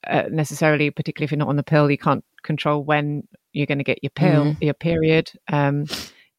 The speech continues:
Speaker 1: and, um, I am really hoping that's gonna be all right because actually my period was late. Um, so I'm, so it just skipped past the Great North Run. So, um, it's not as close. Anyway, so I'm hoping that's gonna be all right.
Speaker 2: I'm sure.
Speaker 1: Um, but yeah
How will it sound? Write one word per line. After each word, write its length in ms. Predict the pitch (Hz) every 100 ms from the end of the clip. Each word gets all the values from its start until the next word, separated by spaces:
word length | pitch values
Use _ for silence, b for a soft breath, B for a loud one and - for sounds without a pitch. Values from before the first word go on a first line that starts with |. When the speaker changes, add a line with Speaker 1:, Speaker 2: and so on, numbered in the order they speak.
| _
Speaker 1:
and, 460 | - 151 147 147 143 - _ -
um, 340 | 160 151 147 -
I 120 | 196
am 200 | 214 190
really 220 | 190 180
hoping 300 | 160 175 151
that's 180 | 139 -
gonna 120 | 165
be 100 | 151
all 100 | 151 156
right 220 | 147 -
because 220 | - 143
actually 220 | 147 -
my 80 | 151
period 280 | - 165 151
was 120 | 139
late. 300 | 160 156 - - _ _ _ _ _ _ _
Um, 560 | 151 147 135 143 147 147 _ _ _ _
so 240 | - 151
I'm, 360 | 147 156 - 147
so 160 | - 151
it 100 | 147
just 300 | - 170 131
skipped 320 | - - - -
past 240 | 160 127
the 60 | -
Great 180 | 156 123
North 200 | 143 170
Run. 260 | 151 139
So, 320 | - 151 147 -
um, 180 | 151 135
it's 220 | 160 -
not 180 | 175 160 156
as 140 | 160
close. 500 | - 165 156 147 - -
Anyway, 200 | 175 151
so 120 | 147
I'm 100 | 147
hoping 260 | 170 156 127
that's 140 | -
gonna 120 | 143
be 60 | 143
all 60 |
right. 140 | 143 151 B B -
Speaker 2:
I'm 140 | 180
sure. 300 | 165 160 135
Speaker 1:
Um, 160 | 143 135 _ -
but 100 | 196
yeah 140 | 180